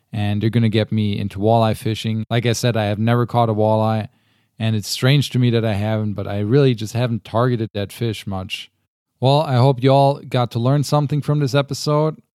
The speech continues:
I hope you're a more conscious fish consumer now. If you don't eat fish, I encourage you to, because there's a lot of good nutritional value in them.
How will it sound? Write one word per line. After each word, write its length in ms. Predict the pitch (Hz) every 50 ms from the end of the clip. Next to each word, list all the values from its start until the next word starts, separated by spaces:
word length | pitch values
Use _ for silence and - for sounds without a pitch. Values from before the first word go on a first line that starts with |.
| _ _
I 80 | - 110
hope 220 | 110 120 113 98
you're 200 | 117 117 113 110
a 60 | 110
more 300 | 110 113 113 113 110 110
conscious 520 | 101 - - 107 113 113 107 - 104 - -
fish 240 | - 139 135 -
consumer 420 | - 147 139 127 - 143 147 147 143
now. 240 | 143 143 139 139 139
If 220 | - 117 98 104
you 60 | 104
don't 300 | 98 92 113 113 120 123
eat 160 | 139 127 117
fish, 300 | - - 131 131 120 -
I 140 | 113 107 104
encourage 440 | 101 101 - - 120 123 131 120 110
you 80 | 123 123
to, 360 | 117 - 131 131 135 135 131 -
because 320 | - 104 - 117 107 98 -
there's 180 | - 113 101
a 80 | 101 101
lot 320 | 98 98 104 107 113 113
of 100 | 113 110
good 220 | 101 113 110 107 110
nutritional 600 | 117 110 104 - - 120 117 - - 117 110 104
value 380 | 95 104 107 110 117 117 117
in 120 | 120 120 123
them. 260 | 120 123 127 123 107